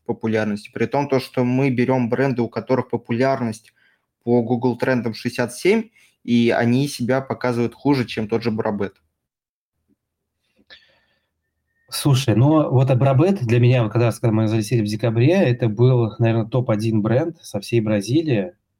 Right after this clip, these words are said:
Speaker 2: потому что вот со второго места я собирал по сто депозитов в день. Это причем был кросс,
Speaker 1: Неплохо.
Speaker 2: потому, потому что, э,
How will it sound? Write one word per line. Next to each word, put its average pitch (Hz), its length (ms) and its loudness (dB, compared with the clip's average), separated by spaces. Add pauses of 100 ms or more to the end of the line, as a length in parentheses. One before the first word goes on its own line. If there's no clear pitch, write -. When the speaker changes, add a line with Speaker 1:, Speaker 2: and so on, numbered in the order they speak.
Speaker 2:
потому - 200 -16
что - 160 -12
вот 101 140 -10 (180)
со - 180 -8
второго 117 360 2
места 151 340 0
я 101 120 -2
собирал 117 380 -2
по 123 60 -12
сто 120 160 -4
депозитов 107 520 -2
в - 20 -20
день. 95 280 -6 (920)
Это 107 220 -2
причем 104 400 0
был 104 180 2
кросс, 135 580 0 (240)
Speaker 1:
Неплохо. 120 500 -6
Speaker 2:
потому, 262 120 -6 (840)
потому 110 360 0
что, 107 1040 0 (260)
э, 101 1160 -4